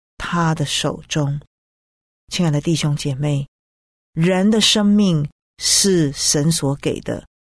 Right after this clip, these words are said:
所以只有他有权柄。我们除了说不杀人之外，事实上神要我们不是只有守住不杀人，更积极的是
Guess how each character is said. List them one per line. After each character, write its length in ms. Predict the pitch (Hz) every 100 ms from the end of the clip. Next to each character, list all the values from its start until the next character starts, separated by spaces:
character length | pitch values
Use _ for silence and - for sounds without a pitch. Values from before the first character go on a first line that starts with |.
| -
所 300 | - 165 160
以 160 | 175 147
只 220 | - 202
有 160 | 180 156
他 460 | - - 262 277
有 280 | 247 170 -
权 400 | - - 135 131 -
柄。 240 | 175 139 - _ _ _ _ _ _ _
我 120 | - 214
们 140 | 262
除 200 | - 277
了 140 | 285
说 180 | 262 294
不 140 | 285 285
杀 300 | - 269 262
人 200 | 180 185
之 200 | - 220
外， 260 | 226 180
事 220 | 156 -
实 100 | 180
上 340 | 170 208 170 147 - _ -
神 420 | - - 180 214
要 140 | 254
我 120 | 202 151
们 120 | 156
不 100 | 165
是 140 | 214
只 140 | 180 196
有 140 | 160
守 380 | - - 156 135
住 340 | - 185 151 -
不 180 | 156 147
杀 340 | - 151 143
人， 280 | 143 - - - _ _ _
更 220 | - 233
积 240 | 202 - 254
极 180 | 214 170
的 120 | 175
是 400 | - 202 165 135